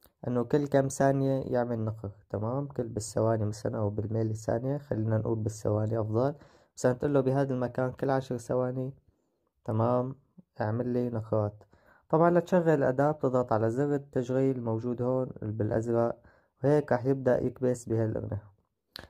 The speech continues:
طبعًا أصدقائي بنيجي للنقطة المهمة، هي وضع الأهداف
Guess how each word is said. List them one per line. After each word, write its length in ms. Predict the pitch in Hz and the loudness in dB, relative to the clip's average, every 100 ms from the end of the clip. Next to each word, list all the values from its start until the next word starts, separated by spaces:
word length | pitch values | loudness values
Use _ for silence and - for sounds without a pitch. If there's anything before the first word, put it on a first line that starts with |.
| _ | _
طبعًا 340 | 220 214 208 202 | 4 6 4 2
أصدقائي 400 | 180 185 196 190 | 0 2 4 6
بنيجي 300 | 190 180 170 | 4 4 4
للنقطة 460 | 143 151 - 151 | 4 0 0 0
المهمة، 560 | 131 135 147 151 151 151 | 0 0 -2 -2 -2 -2
هي 480 | 143 160 151 147 139 | -2 0 2 2 0
وضع 300 | 135 143 135 | 0 2 2
الأهداف 480 | 120 120 117 135 | 0 -2 2 2